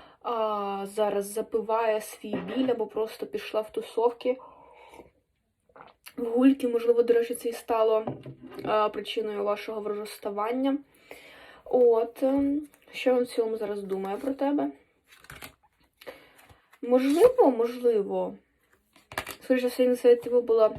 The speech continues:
з твого боку. Або просто тут був, просто він винний, да? А, але він думає, що ти так само ще не відійшла. Він бачить, що ти так само ще сумніваєшся, або, можливо, думає, що ти передумаєш, що твоє рішення було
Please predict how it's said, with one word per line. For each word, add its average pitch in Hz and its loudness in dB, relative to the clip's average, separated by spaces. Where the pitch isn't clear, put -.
з - -18
твого 285 0
боку. - -8
Або 240 6
просто 277 -2
тут 240 -2
був, 233 -8
просто 220 -6
він 226 -2
винний, 190 -6
да? 208 -2
А, 220 2
але 226 6
він 269 4
думає, 285 4
що 254 -2
ти 254 -4
так 269 -2
само 233 0
ще 208 -2
не 202 -4
відійшла. 202 -4
Він 220 -6
бачить, 247 0
що - -14
ти - -14
так - -6
само 226 -6
ще 240 -8
сумніваєшся, 226 -4
або, 214 0
можливо, 226 2
думає, 233 2
що 269 -6
ти 240 -2
передумаєш, 226 0
що 233 -2
твоє 226 -2
рішення 226 -8
було 226 -2